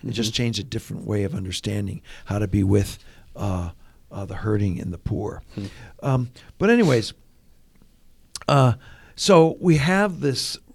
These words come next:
Speaker 1: uh, Christian nation, which once was, um, a powerful practice of we are working for God to manifest his reign over the whole world.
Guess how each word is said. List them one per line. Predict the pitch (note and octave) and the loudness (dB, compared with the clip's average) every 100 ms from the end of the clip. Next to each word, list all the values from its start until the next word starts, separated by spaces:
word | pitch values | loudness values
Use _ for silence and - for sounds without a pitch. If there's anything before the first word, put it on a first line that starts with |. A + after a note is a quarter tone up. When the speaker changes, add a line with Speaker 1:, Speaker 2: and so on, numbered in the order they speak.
| _ - | _ -6
Speaker 1:
uh, | A#2 G#2+ G2 | -2 0 -2
Christian | - - E3 E3+ B2 A2+ | -4 -2 -2 0 -2 0
nation, | C3 D#3+ D3 A#2 F#2 F#2+ G2 | 0 0 0 0 -2 -4 -2
which | A2 - | -4 -4
once | C3+ F3 F3+ - | -4 -2 -4 -8
was, | G2+ G#2+ A#2+ F2 D2+ - - - _ _ - _ _ - _ | -8 -4 -2 -2 -6 -10 -10 -12 _ _ -20 _ _ -20 _
um, | - - F#2 F2 E2 - | -6 -4 -2 -4 -8 -8
a | B2+ | -4
powerful | - B2 C#3 C#3+ C3 - G#2 G2 F#2 F#2 _ _ _ _ | -2 -2 -2 -2 -4 -4 -4 -4 -6 -10 _ _ _ _
practice | - G#2+ G#2+ - - - - - - _ _ _ | -2 -2 -4 -8 -12 -8 -8 -8 -16 _ _ _
of | - F#2+ | -12 -10
we | G2+ A#2 C3 C3 | -4 -2 0 0
are | G#2 G2 F2+ F2 | -2 -4 -4 -6
working | G2 G#2 G#2+ - G2 A2+ | -6 -4 -4 -6 -8 -8
for | - - | -10 -12
God | D#3 - - - - - - _ _ _ _ _ - | -10 -10 -10 -10 -14 -16 -20 _ _ _ _ _ -10
to | - G#2 F#2+ F2 - - - - | -4 -2 -2 -6 -10 -20 -20 -14
manifest | - A2+ C3+ C3+ A2+ - | -4 0 0 -2 -6 -6
his | G2+ G2 | -8 -6
reign | F#2+ A2+ G#2 - | -4 -4 -6 -10
over | - C#3 - - | -8 -8 -8 -10
the | A2 | -10
whole | G#2 A2 A#2 | -6 -4 -2
world. | D#3+ - - - | -2 -4 -8 -14